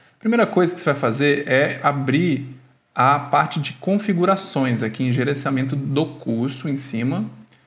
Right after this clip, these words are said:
Você vai editar configurações do curso. Então, nessa página de editar configurações do curso, a primeira coisa que você vai olhar é a visibilidade do curso, que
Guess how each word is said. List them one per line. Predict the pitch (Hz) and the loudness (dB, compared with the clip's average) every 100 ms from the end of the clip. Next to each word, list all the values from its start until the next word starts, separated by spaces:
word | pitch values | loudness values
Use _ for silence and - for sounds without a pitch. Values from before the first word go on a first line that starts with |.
| _ | _
Você | _ - | _ -4
vai | 139 127 131 - | 2 2 2 0
editar | 165 180 175 - 139 156 180 - - | 2 2 0 2 2 2 -2 -14 -4
configurações | 190 214 208 180 165 - - 135 151 151 - | -2 0 0 0 0 -2 -2 -2 -2 -6 -6
do | 143 160 | -2 -2
curso. | 165 - 165 123 - - - _ _ _ _ _ _ _ _ _ _ _ _ _ | -2 0 0 -2 -12 -20 -20 _ _ _ _ _ _ _ _ _ _ _ _ _
Então, | - | -4
nessa | 123 131 143 | 0 2 2
página | 135 127 127 131 131 131 - - | 2 4 4 4 2 -2 -6 -6
de | 120 120 | -2 0
editar | 120 123 135 147 | 0 0 0 0
configurações | 160 143 143 135 127 131 | -4 -4 -2 -2 -2 -2
do | 123 | -2
curso, | 120 165 175 - - | -2 -2 -2 -2 -8
a | - _ _ _ | -20 _ _ _
primeira | - 254 269 | -2 0 2
coisa | 214 202 | 0 0
que | - | 0
você | 156 - | -4 0
vai | 139 135 131 135 - _ | 2 2 2 -2 -10 _
olhar | 139 120 143 143 | -2 2 4 4
é | |
a | 131 | 2
visibilidade | 127 147 196 196 175 170 143 143 147 | 2 2 2 2 2 2 2 2 0
do | 185 | -4
curso, | - 175 175 127 - - - - _ _ _ | -2 0 0 0 -8 -16 -20 -20 _ _ _
que | - 127 135 | -4 -4 -4